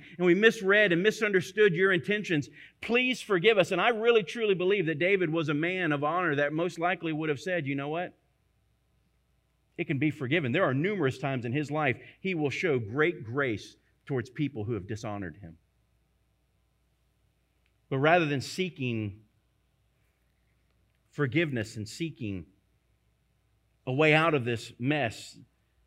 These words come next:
rather than repentance, they decide that they're gonna keep fighting.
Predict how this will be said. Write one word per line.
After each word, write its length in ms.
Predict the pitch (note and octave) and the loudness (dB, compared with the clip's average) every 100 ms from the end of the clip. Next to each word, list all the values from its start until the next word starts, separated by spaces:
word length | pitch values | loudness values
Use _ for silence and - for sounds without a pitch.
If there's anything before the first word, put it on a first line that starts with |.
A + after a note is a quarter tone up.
| _ _ _ _ _ - | _ _ _ _ _ -4
rather 260 | C3+ E3 | 0 2
than 200 | C#3 C3+ | 2 0
repentance, 580 | A#2+ A2+ D#3+ D#3+ A#2+ G#2+ | -2 -2 -2 -2 -6 -6
they 100 | A#2 | -6
decide 440 | A2+ A2 C#3 C3 A#2 | -6 -6 -4 -2 -4
that 100 | G#2+ | -4
they're 100 | B2 | -4
gonna 200 | A#2+ G#2+ | -4 -6
keep 340 | C3+ C#3 _ | -10 -12 _
fighting. 360 | G2+ G#2 A2 | -8 -8 -10